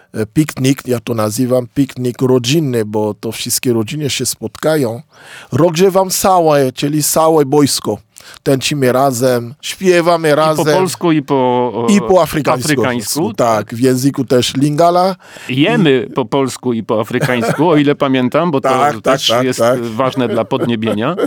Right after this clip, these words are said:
Speaker 1: <laughs> Jemy i tańczymy, e, łączymy kulturę i to wtedy wszyscy wiemy, że to robimy na jednego celu, to jest, e, pomagamy.
Speaker 2: E, ja uwielbiam rozmawiać z Jugą i,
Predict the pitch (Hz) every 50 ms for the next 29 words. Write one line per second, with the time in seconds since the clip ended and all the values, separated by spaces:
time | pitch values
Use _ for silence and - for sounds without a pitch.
0 | - _ _ - - - - - - - - - - 160 - - 120 127 135 147
1 | 151 156 156 156 151 151 147 147 - - 139 123 123 117 - - 131 131 131 127
2 | 127 123 123 123 123 123 120 120 - _ 113 104 104 101 101 104 110 117 117 117
3 | 110 - - 135 127 123 120 120 117 113 117 117 113 120 - 170 180 160 - -
4 | 190 185 175 170 165 160 156 160 160 _ _ _ _ _ - _ _ - 160 165
5 | 170 170 180 185 - - - - - 175 170 156 165 151 - - 156 165 - -
6 | - 165 156 156 135 123 131 139 139 135 143 139 131 113 120 113 - - 131 123
7 | 120 110 107 101 113 117 120 120 120 117 117 123 117 - _ _ _ _ _ _
8 | _ _ _ _ _ - 330 320 - 311 - 262 277 294 285 - - 180 - -
9 | - 233 208 214 85 - 55 52 - _ - 50 50 50 - - - - - -
10 | - - - - _ _ _ - 175 165 160 151 143 156 139 123 107 95 80 -
11 | - - - - - 113 110 107 - - 135 131 139 147 151 139 139 127 120 117
12 | 113 107 107 104 113 104 113 104 120 120 107 117 113 110 101 101 110 110 107 104
13 | 113 120 127 127 120 113 107 107